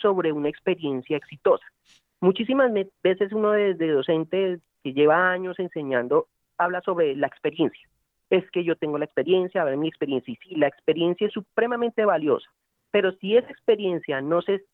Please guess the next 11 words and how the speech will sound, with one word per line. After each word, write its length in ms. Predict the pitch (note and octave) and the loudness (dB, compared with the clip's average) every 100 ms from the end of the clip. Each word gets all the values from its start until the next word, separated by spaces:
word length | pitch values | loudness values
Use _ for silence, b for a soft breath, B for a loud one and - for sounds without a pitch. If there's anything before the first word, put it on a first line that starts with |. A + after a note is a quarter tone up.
| _ | _
no 200 | F3 E3+ | 0 0
está 340 | G3 - G#3 | 0 -2 -2
escrita, 500 | F#3+ - F3 E3 - | -2 -6 -12 -8 -4
no 140 | B2+ D3+ | 0 0
está 340 | F#3+ - G3 | 0 0 -2
sistematizada 840 | G#3 G3+ F#3 E3+ D3 D3 C3+ C#3 E3 | -2 -8 -6 -6 -6 -4 0 0 -2
sobre 260 | G3 F3 E3 | -2 -4 -4
evidencias, 580 | D3 C#3 C3+ B2+ F3 - b b b _ | -4 -2 -2 0 0 -2 b b b _
pues, 160 | F#3 F3+ _ _ _ _ - | 0 0 _ _ _ _ -2
eh, 480 | F3+ E3+ E3 D3+ - - | 0 0 -2 -6 -10 -2
eso 400 | G#3+ G#3 B3 B3+ | 0 2 0 0